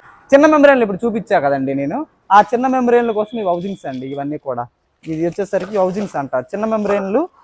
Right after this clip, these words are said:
ఇందులో పెట్టేసి, ఆ, ఆ, మెంబ్రెన్ అనేది మనము ఫిట్ చేసుకుంటాం కదా, ఆ ఫిట్ చేయడం కోసం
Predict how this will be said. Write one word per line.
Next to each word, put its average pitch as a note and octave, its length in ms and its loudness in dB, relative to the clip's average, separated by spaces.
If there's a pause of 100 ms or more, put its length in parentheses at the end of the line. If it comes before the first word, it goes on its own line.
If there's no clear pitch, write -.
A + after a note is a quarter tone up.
(140)
ఇందులో G#3 280 2
పెట్టేసి, A3 640 0 (340)
ఆ, F#3+ 340 8 (640)
ఆ, G3 280 8 (220)
మెంబ్రెన్ A3 400 4
అనేది A3+ 240 -2
మనము A#3 380 -2 (120)
ఫిట్ G3 200 -2
చేసుకుంటాం D3+ 460 0
కదా, D#3+ 240 4 (460)
ఆ E3 60 6
ఫిట్ F3 280 -4
చేయడం A3 200 4
కోసం G3+ 240 -4